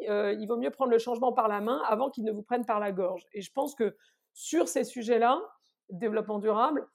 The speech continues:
euh, c'est vraiment l'enjeu. C'est d'arriver à ce que, euh, les enjeux développement durable soient, euh, pris, entre guillemets, en amont. Donc, à nouveau, mon sujet de l'anticipation plutôt que de subir. Parce que c'est plus facile d'anticiper ça dans votre stratégie, d'en faire justement une stratégie de différenciation,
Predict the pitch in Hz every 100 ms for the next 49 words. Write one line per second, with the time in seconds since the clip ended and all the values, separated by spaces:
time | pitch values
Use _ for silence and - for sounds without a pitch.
0 | _ _ - 214 190 185 180 - - 226
1 | 226 254 262 240 214 185 - - 202 208
2 | 220 240 254 247 226 _ _ - 196 196
3 | - 254 247 - _ _ _ _ 208 185
4 | 170 165 165 170 196 247 254 254 254 220
5 | 202 208 214 208 214 214 202 180 - -
6 | 220 208 185 190 190 196 202 - 202 -
7 | 285 320 247 - 196 - 214 190 226 214
8 | 185 196 208 233 370 269 175 202 202 208
9 | 214 180 196 202 190 180 208 - 220 202
10 | 226 220 - 214 180 180 - 202 247 403
11 | 440 - - _ - 185 220 226 - 254
12 | - 349 269 254 - 285 226 233 233 247
13 | - 220 240 247 240 226 214 214 226 226
14 | 208 226 226 196 - 302 277 277 277 254
15 | 262 226 220 220 208 220 208 202 208 208
16 | 220 208 214 208 214